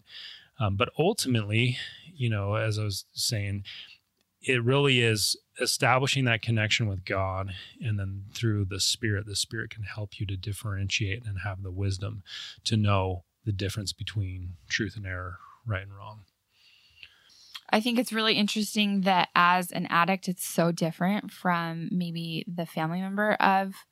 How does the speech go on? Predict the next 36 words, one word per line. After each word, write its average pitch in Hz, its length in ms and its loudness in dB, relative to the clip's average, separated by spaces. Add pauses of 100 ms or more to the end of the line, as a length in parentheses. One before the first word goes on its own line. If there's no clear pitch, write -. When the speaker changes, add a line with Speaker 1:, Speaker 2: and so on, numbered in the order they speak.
(200)
Speaker 2:
an 208 100 4
addict, 196 520 4 (120)
f-, - 220 -18
because 190 380 2
for 175 280 -4
me, 196 640 0 (480)
the 190 80 4
touch - 320 2
your 196 100 2
nose 180 220 0
concept 180 640 2 (540)
comes 185 300 2
into 180 160 4
play 175 320 0
when 170 240 -4
I 175 200 4
think 180 220 -2
about 170 220 0
trying 175 300 -6
to 180 80 -6
control 170 640 -4
a - 80 -2
person 165 360 -4
I 151 120 -2
love 151 220 0
who's 156 360 -6
making 160 340 0
choices 156 420 -2
that 151 280 0
I 147 120 2
don't 147 180 -6
agree 143 240 -8
with, 147 200 -4
that 156 180 2
I 147 220 -2
know 147 400 -2